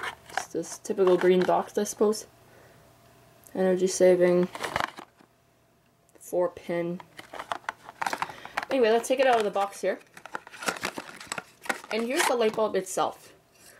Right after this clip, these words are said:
As you can see, it is pretty new and it's quite well built. And it has these U-shaped end caps on them.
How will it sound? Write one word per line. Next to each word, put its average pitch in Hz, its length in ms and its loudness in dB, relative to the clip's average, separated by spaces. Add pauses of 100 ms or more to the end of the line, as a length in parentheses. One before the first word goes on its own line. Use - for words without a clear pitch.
(200)
As 240 60 -6
you 226 60 -2
can 226 100 2
see, 208 300 4
it 190 280 2
is 170 220 0
pretty 262 420 -4
new 196 420 2 (220)
and 196 320 -2
it's - 280 -6
quite - 260 0
well 185 160 6
built. 175 420 0 (1500)
And 190 200 -2
it 196 60 -6
has 202 200 2
these 190 240 0
U-shaped 185 1300 2
end 180 260 0
caps - 460 -2
on 160 160 -4
them. 160 220 -6